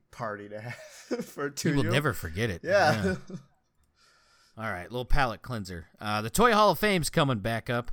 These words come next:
Speaker 1: Uh-oh. Is it sand
Speaker 2: Uh,
Speaker 1: again?
Speaker 2: you wanna, yeah, it, it's weird. Uh, although this makes more sense than last time. Um, the Strong National Museum of Play announced this year's finalists for the National Toy Hall of Fame,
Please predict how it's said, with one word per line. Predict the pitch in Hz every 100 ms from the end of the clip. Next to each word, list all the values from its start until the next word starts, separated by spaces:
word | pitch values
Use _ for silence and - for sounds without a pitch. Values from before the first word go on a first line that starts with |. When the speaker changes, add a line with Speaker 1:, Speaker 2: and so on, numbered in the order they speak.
| -
Speaker 1:
Uh-oh. | 120 117 101 101 104 _ _ -
Is | -
it | 117
sand | 104 104 101 98
Speaker 2:
Uh, | 98
Speaker 1:
again? | 98
Speaker 2:
you | 127
wanna, | 147 131 _ _ _ _ _ -
yeah, | 107 110 110 104 85 107
it, | 123
it's | 131 131 143
weird. | 151 156 127 85 - - -
Uh, | 127 127 127 127
although | 233 240 220
this | 202 196
makes | 226 170
more | 196
sense | 170 160 143
than | - 120
last | 107 95 -
time. | 95 87 90
Um, | 127 131 135 131 131 131 - - _ _ _ _ _ _ _ _ _ _ _ _ _ _ _ _ _ -
the |
Strong | 131 - 175 175 170
National | 160 156 - 147
Museum | 139 120 143 139
of | 120 110
Play | - 143 139 117 113
announced | 120 120 117
this | 131 -
year's | 123 -
finalists | 143 131 127 120 -
for |
the | 107
National | 107 120 107 113
Toy | - 135
Hall | 135 127
of | 113
Fame, | - - 139 131 131 127